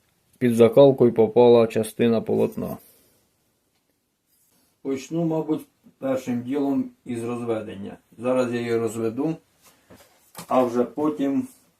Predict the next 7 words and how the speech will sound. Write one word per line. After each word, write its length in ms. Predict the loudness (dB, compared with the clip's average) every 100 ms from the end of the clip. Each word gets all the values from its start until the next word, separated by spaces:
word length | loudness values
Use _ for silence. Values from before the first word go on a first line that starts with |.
| _
приступлю 600 | -8 -8 -8 -12 -6 -6
до 140 | -4 -4
заточування. 760 | -6 -10 -12 -12 -14 -12 -14 -18 _
Заточувати 840 | -14 -2 0 2 -2 0 2 2 2 2
буду 400 | 0 2 0 0 _ _ _ _ _ _ _ _ _ _ _ _ _ _ _ _ _ -20 -20 _ _ _ _ _ _ -8
ось 360 | -6 -4 -4
такими 600 | -4 -2 0 0 0 -4